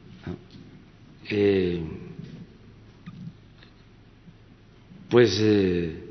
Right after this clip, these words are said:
la dignidad de las personas, ¿no? Que cuidemos eso. Y si hay, eh, errores, porque también eso, ¿eh? debe tomarse en cuenta. Todos cometemos errores, ¿eh?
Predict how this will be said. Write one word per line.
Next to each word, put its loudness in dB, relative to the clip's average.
la 2
dignidad 4
de 0
las 0
personas, -4
¿no? -2
Que 0
cuidemos 4
eso. -6
Y 8
si 10
hay, 8
eh, 4
errores, 6
porque -2
también 6
eso, 4
¿eh? -2
debe 4
tomarse -2
en -4
cuenta. -2
Todos 6
cometemos 0
errores, -2
¿eh? -12